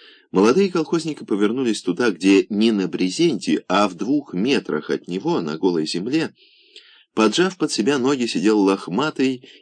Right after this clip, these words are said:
и рыжий Леонид Мурзин. Спокойно и неторопливо ел баранину,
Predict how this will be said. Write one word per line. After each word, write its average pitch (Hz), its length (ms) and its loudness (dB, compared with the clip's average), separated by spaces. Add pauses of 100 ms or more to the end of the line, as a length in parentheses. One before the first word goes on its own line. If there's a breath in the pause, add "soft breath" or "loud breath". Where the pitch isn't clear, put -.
(100)
и 110 200 8 (120)
рыжий 110 560 4
Леонид 87 440 -2
Мурзин. 76 520 -6 (340)
Спокойно 113 520 -2
и 71 40 -6
неторопливо 78 640 -4
ел 76 300 -2
баранину, 113 800 -6